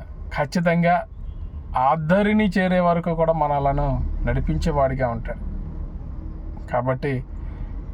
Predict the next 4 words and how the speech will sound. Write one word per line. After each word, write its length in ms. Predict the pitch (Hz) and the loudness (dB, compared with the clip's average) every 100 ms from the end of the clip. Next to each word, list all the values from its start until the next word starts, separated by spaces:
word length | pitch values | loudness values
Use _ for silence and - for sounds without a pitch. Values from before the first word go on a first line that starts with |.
| - - - - | -10 -10 -10 -10
శ్రమ, 340 | - 135 135 156 156 127 | -4 0 2 4 2 0
ఓర్పు, 500 | 131 139 143 147 147 - - - | 0 0 0 -6 -6 -8 -10 -6
ఓర్పు, 560 | 127 127 143 139 139 135 139 | -2 0 0 -2 -4 -2 0
పరీక్ష, 380 | 127 127 - | 0 -2 -4